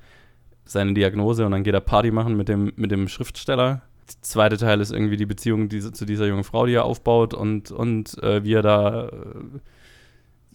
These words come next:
letztlich den Sinn seines Lebens findet. Und dann die dritte ist so, er ist tot und jetzt erzählen wir, was er aus, wie, äh,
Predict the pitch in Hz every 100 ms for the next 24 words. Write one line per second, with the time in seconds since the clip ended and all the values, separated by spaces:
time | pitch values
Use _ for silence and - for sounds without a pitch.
0 | _ - - - - - - - 113 117
1 | - 107 104 101 104 160 170 170 151 -
2 | 143 135 139 131 120 110 113 107 113 117
3 | 120 - 113 107 101 - 113 104 104 98
4 | 107 98 113 101 101 98 101 104 - -
5 | 185 - - - -